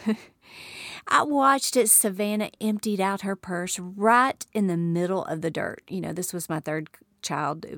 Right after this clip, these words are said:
You know, I didn't cl-, care that she was <laughs> playing in the dirt. She played a little while, and then she gathered everything back up, put it all in her purse, and she walked around a little bit, and then she sat down, and she repeated the same process.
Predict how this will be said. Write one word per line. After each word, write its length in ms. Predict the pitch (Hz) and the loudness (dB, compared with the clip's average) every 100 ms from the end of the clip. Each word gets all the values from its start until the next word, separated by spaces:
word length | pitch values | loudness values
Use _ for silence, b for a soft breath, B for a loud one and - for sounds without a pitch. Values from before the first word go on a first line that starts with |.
| - | -12
You 160 | 185 160 | -8 -6
know, 80 | - | -4
I 100 | 160 | -4
didn't 220 | 165 - | -4 -6
cl-, 140 | 170 - | -12 -12
care 360 | - 190 156 165 | -4 0 2 0
that 160 | 160 | -2
she 100 | - | 2
was 100 | 185 | 2
<laughs> 20 | - | 0
playing 360 | - 214 202 | 0 2 4
in 100 | 180 | 2
the 60 | 175 | 2
dirt. 280 | 175 - - B B B B B B | 0 0 -4 B B B B B B
She 200 | - 320 | 2 2
played 360 | - 233 240 233 | 2 4 6 6
a 60 | |
little 240 | 233 233 208 | 4 2 0
while, 540 | 190 190 196 208 208 | 0 0 0 -2 -2
and 160 | 175 165 | 0 0
then 120 | 185 | 0
she 160 | - | 0
gathered 440 | 185 196 196 202 185 | 0 0 2 2 2
everything 420 | 196 202 190 185 | 2 0 2 0
back 280 | 170 185 180 | 0 -2 -2
up, 240 | 170 185 240 - | -2 -4 -8 -6
put 140 | 202 | -2
it 120 | 196 | 2
all 260 | 175 175 190 | 4 4 4
in 120 | 190 | 0
her 100 | 190 | -2
purse, 480 | - 165 156 185 - | -4 -4 -4 -4 -8
and 140 | - B B B B | -10 B B B B
she 180 | - 339 | 2 2
walked 360 | 269 240 254 | 4 2 2
around 280 | 240 214 214 | 0 0 2
a 60 | 220 | 2
little 200 | 208 196 | 2 2
bit, 260 | 180 190 | 0 0
and 80 | 233 | 0
then 100 | 254 | -2
she 180 | 226 247 | 0 0
sat 380 | - 233 233 220 | 2 2 -2 0
down, 280 | 202 180 208 | 0 0 0
and 160 | 233 | 0
she 180 | - 233 | 2 0
repeated 720 | 214 202 - - 285 240 180 | 2 0 -2 -4 0 2 2
the 80 | 180 | 2
same 300 | - 160 170 | 0 0 -4
process. 600 | 196 254 - 180 - | -4 -4 -6 -8 -10